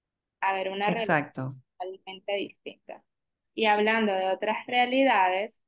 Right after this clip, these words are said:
Speaker 1: ¿qué, qué podrías decirle tú a las personas que están escuchando este podcast hoy de cómo esa gratitud, todo ese mundo holístico te ha ayudado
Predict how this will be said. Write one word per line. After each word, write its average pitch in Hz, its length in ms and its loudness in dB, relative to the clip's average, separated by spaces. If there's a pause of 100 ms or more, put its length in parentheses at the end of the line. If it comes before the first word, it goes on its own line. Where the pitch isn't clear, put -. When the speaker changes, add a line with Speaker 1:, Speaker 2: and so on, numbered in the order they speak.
(1400)
Speaker 1:
¿qué, 277 520 0
qué 269 120 -2
podrías 349 420 -2
decirle 226 480 -6
tú 262 140 -2
a 269 80 4
las - 200 -4
personas 202 480 -8
que - 80 -6
están 190 400 -8
escuchando 190 720 -12
este 208 260 -12
podcast 214 540 -6
hoy 202 420 -2 (280)
de 220 160 -10
cómo 254 420 -2 (720)
esa 247 260 0
gratitud, 240 540 0
todo 226 140 -4
ese 233 260 -4
mundo 262 380 -2
holístico 285 680 -2
te 233 80 0
ha 214 40 4
ayudado 233 520 2